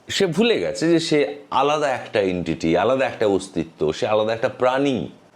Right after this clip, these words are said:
সে বাকিদেরকে দেখে ভাবছে যে আমিও বুঝি ভেড়া। তো একদিন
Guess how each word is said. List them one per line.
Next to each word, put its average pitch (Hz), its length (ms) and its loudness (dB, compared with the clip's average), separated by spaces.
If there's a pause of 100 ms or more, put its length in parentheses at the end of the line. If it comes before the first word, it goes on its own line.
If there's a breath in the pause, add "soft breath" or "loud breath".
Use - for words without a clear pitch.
(420 loud breath)
সে 180 260 2
বাকিদেরকে 143 580 2
দেখে 123 260 2
ভাবছে 117 560 0 (180)
যে 139 80 0
আমিও 98 320 0
বুঝি 82 280 0
ভেড়া। 73 340 -2 (1040 loud breath)
তো 196 80 2
একদিন 185 640 0